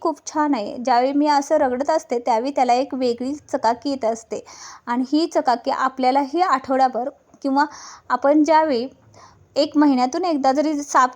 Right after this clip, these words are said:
केलं तरी एक वेगळी चकाकी आणि एक समाधानही आपल्याला मिळत असतं.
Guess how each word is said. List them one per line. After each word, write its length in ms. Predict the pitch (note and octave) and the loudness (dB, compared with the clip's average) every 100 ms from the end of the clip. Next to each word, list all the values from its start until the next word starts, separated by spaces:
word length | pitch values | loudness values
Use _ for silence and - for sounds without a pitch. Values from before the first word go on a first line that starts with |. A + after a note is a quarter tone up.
| - | -2
केलं 260 | B3 G3 - C4+ | -2 -2 -4 -2
तरी 120 | C4 - | -2 -2
एक 220 | D4 D4 | -2 -2
वेगळी 400 | C4 A#3+ A#3 C4+ | 0 0 0 -4
चकाकी 440 | D4 D4 C#4 B3+ A#3 | -2 -2 -2 -6 -10
आणि 260 | - B3 B3+ | -4 -2 -2
एक 180 | C4 C#4+ | -2 -4
समाधानही 760 | - C#4+ A3 G#3+ A3 B3+ A#3+ E4+ | -2 -4 -2 -2 0 -2 0 -2
आपल्याला 440 | E4 C4 G#3+ A3+ | -2 -2 -2 0
मिळत 320 | C4+ C4 G3+ | 2 0 -2
असतं. 380 | G3+ G#3 - G#3+ | -4 -6 -8 -14